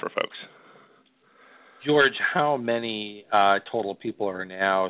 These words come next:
Speaker 2: certified with C F R E?
Speaker 1: Um, a-, as of the close of this window, we're over fifty-four hundred. Um, actually, I think we're over fifty-five hundred. So we're up, we're up a little bit even from the beginning of the year.
Speaker 2: That's
Speaker 1: So I think
Speaker 2: terrific.
Speaker 1: we were
Speaker 2: And how does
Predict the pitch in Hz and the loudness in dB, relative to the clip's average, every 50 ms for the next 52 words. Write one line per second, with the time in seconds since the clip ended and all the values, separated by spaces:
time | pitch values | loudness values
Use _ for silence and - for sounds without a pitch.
0 | - - - 104 98 95 - - 101 92 90 90 90 92 90 92 98 92 - - | -4 -4 -4 -4 -4 -4 0 2 2 2 4 2 0 -2 -6 -10 -14 -14 -14 -18
1 | - 101 90 87 _ 95 92 92 92 92 _ _ _ _ _ _ _ _ _ _ | -20 -18 -20 -18 _ -20 -20 -20 -20 -20 _ _ _ _ _ _ _ _ _ _
2 | _ _ _ _ _ _ _ _ _ _ - - - - - - - - 147 147 | _ _ _ _ _ _ _ _ _ _ -20 -18 -16 -14 -14 -14 0 2 2 4
3 | 151 151 147 147 151 - - _ _ _ _ _ _ _ _ _ _ _ - - | 4 2 0 -2 -4 -14 -20 _ _ _ _ _ _ _ _ _ _ _ -12 -6
4 | - 131 143 151 - - 151 151 151 156 151 135 - 160 160 139 135 131 139 131 | -2 0 0 0 0 0 -2 -2 -2 -6 -10 -8 -6 -6 -6 -6 -8 -6 -8 -8
5 | 127 - 131 131 127 127 123 117 113 107 104 117 120 120 110 - - 113 - 113 | -6 -6 -6 -4 -2 -2 -2 0 -2 -2 -2 -2 -4 -6 -8 -10 -12 -14 -14 -16
6 | 104 _ - 104 98 - 95 90 87 87 104 107 - - - - - _ _ - | -18 _ -10 -10 -10 -8 -10 -10 -8 -8 -10 -10 -12 -20 -20 -20 -20 _ _ -20
7 | - _ _ _ _ - 98 98 90 85 78 78 76 _ _ _ _ _ _ _ | -20 _ _ _ _ 0 2 2 2 2 -2 -4 -10 _ _ _ _ _ _ _
8 | - 104 - - 110 98 92 104 104 - 90 87 90 87 85 - - 92 - 92 | 0 0 0 2 0 0 0 -2 -6 -6 -6 -4 -4 -6 -8 -8 -10 -8 -8 -8
9 | 85 - 95 87 87 - 101 101 101 104 104 - - - _ _ _ - - 90 | -4 0 0 0 0 0 -2 -2 -2 -2 -4 -4 -12 -20 _ _ _ -10 -8 -4
10 | 92 92 101 107 - _ _ 98 101 101 107 110 - 120 110 107 107 98 101 104 | 0 2 2 2 2 _ _ -2 2 2 2 4 2 0 0 0 -2 0 0 -2
11 | 90 98 92 98 95 - - 98 95 87 82 80 90 85 85 80 80 76 78 78 | -2 -4 -10 -10 -12 -8 -8 -8 -8 -8 -8 -6 -4 -4 -4 -4 -6 -12 -12 -12
12 | 78 80 - _ _ _ _ _ _ _ _ _ _ _ _ _ _ _ - - | -10 -12 -12 _ _ _ _ _ _ _ _ _ _ _ _ _ _ _ -20 -20
13 | - - - - _ _ _ _ _ _ _ _ _ - _ _ 120 117 113 - | -20 -20 -20 -20 _ _ _ _ _ _ _ _ _ -20 _ _ 0 0 2 4
14 | 104 107 104 104 104 107 107 101 101 95 95 107 110 120 120 117 113 113 | 2 4 6 6 6 4 2 2 2 2 0 -2 -2 2 2 2 2 2